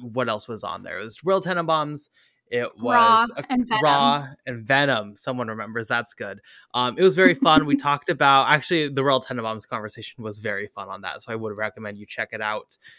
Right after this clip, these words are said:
Speaker 1: Um, subscribe to us everywhere where you find podcasts. Um, thank you so much for listening, and we'll be back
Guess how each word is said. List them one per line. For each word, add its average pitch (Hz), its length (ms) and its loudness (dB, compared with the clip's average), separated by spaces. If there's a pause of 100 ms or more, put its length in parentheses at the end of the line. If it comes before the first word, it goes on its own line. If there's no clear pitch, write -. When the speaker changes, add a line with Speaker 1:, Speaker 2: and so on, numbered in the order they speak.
(320)
Speaker 1:
Um, 117 400 0
subscribe 147 460 -2
to 160 100 0
us 135 160 -6
everywhere 160 460 2
where 139 100 0
you 135 120 -2
find 139 300 -6
podcasts. 175 720 0 (380)
Um, 110 320 -2
thank 139 180 -4
you 143 80 -4
so 160 160 -8
much 147 180 -4
for 123 120 -4
listening, 117 580 -6
and 123 120 -8
we'll 131 140 0
be 127 60 -4
back 113 300 -2